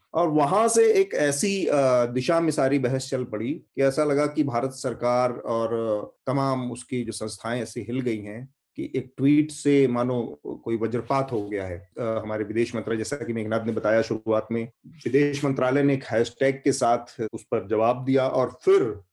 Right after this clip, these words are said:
जमाने से सो रहे लोग जो, अ,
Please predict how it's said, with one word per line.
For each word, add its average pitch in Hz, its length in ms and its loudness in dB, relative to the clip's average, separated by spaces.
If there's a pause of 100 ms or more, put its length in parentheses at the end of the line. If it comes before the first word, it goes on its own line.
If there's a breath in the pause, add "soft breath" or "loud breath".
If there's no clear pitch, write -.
(240)
जमाने 156 480 2
से 208 120 -2
सो 156 220 2
रहे 127 160 2
लोग 127 280 0
जो, 131 280 2
अ, 110 580 -2